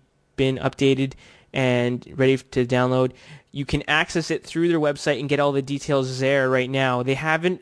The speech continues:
made a formal post on mod D B because they're still working out a few kinks.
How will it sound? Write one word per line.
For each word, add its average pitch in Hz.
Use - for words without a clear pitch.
made 143
a -
formal 156
post 156
on 147
mod 143
D 139
B 139
because 139
they're 139
still 156
working 147
out 143
a 147
few 147
kinks. -